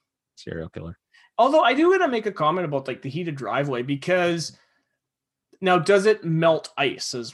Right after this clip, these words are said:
Speaker 2: well? 'Cause that's what I'm thinking,
Speaker 1: It
Speaker 2: right?
Speaker 1: should.
Speaker 2: If, if it melts the snow but not the ice,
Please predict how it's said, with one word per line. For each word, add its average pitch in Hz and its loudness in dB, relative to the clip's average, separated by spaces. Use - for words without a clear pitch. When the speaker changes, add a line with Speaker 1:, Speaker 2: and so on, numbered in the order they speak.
Speaker 2:
well? 98 -6
'Cause 151 -6
that's 196 2
what 269 0
I'm 226 0
thinking, 151 -4
Speaker 1:
It - -4
Speaker 2:
right? 139 2
Speaker 1:
should. 90 0
Speaker 2:
If, - -10
if 196 4
it 175 0
melts 202 2
the 220 -10
snow 139 0
but 165 0
not 139 2
the 123 -4
ice, 170 -2